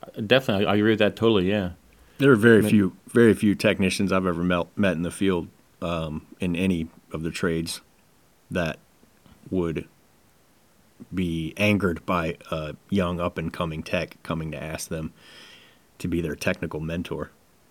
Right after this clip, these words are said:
Speaker 1: Yeah, especially here. I think all the guys we have here wanna see everyone else succeed along with them.
Speaker 2: Yeah, for sure. I mean, we do hire on that kind of, uh, mindset.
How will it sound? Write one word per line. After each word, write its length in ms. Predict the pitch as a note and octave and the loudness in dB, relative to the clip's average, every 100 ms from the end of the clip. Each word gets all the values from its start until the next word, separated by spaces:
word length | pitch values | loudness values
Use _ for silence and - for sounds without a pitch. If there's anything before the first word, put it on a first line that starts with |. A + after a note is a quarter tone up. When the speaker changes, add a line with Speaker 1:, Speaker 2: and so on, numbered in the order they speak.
| _ _ _ _ _ - | _ _ _ _ _ -2
Speaker 1:
Yeah, 100 | B2+ | 2
especially 460 | G#2+ - F#3 F3 C3 | 4 6 4 6 4
here. 200 | D3+ B2 | 6 4
I 60 | |
think 240 | C3 D3 C3 | 4 4 4
all 140 | C3+ | 6
the 100 | C3 | 6
guys 260 | A#2+ B2 A#2+ | 8 8 6
we 100 | A2 | 2
have 240 | A#2+ A#2 | 2 2
here 120 | G#2+ | 2
wanna 300 | G2+ A2+ A2 | 2 2 2
see 240 | - A2+ D#2+ | 2 0 2
everyone 260 | G#2 G2+ | 2 0
else 160 | G2 G2 | -2 -2
succeed 420 | F#2 F2 - A2 | -4 -4 0 0
along 320 | F#2+ F#2+ F#2 | 2 0 0
with 180 | F#2 F#2+ | 0 0
them. 420 | G2 F#2+ D2+ D#2 - _ _ _ _ _ _ _ _ _ _ - | -2 -2 -4 -10 -14 _ _ _ _ _ _ _ _ _ _ -2
Speaker 2:
Yeah, 220 | F#2 D#2+ | -2 -2
for 140 | - | -6
sure. 280 | E2+ F#2+ E2 | -4 -2 -2
I 20 | |
mean, 300 | F2 F2+ F2 - | -4 -6 -8 -6
we 80 | F#2+ | -4
do 180 | F#2 E2+ | -2 0
hire 300 | F#2 F2 F2 | 0 0 -2
on 140 | E2+ | -2
that 200 | F2 D#2 | -6 -4
kind 220 | F#2 E2+ | -4 -4
of, 180 | E2 - - - | -6 -12 -20 -10
uh, 240 | F#2+ F2 E2 | -8 -6 -8
mindset. 640 | - F2+ F#2 E2+ F2 | -6 -4 -2 -2 -4